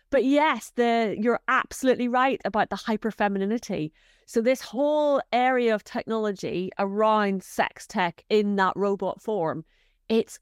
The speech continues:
always heavily gendered. And it's the sort of fembot,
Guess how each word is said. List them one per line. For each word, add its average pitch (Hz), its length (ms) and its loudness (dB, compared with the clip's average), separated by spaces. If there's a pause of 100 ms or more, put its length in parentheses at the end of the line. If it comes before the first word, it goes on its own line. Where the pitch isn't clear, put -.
always 220 440 4
heavily 190 460 0
gendered. 170 720 -4
And 214 120 4
it's - 200 0
the 202 340 0 (460)
sort 233 240 -2
of - 180 -4 (180)
fembot, 214 1040 0